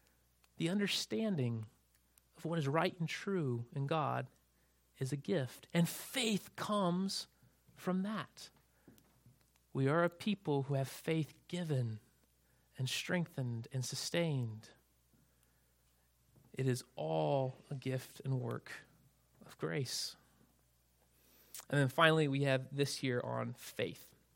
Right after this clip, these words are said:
All right, so we've talked a lot about the working of God. And this is where we talk about us,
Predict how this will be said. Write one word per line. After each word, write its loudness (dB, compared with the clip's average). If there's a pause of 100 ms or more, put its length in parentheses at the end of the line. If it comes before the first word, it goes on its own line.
(520)
All -4
right, -2
so 0
we've 2
talked 4 (600)
a 4
lot 4
about 2 (1160)
the 2
working 4
of -4 (540)
God. -4 (760)
And 0
this 2
is 2
where 6
we 6
talk 4
about 2 (600)
us, 2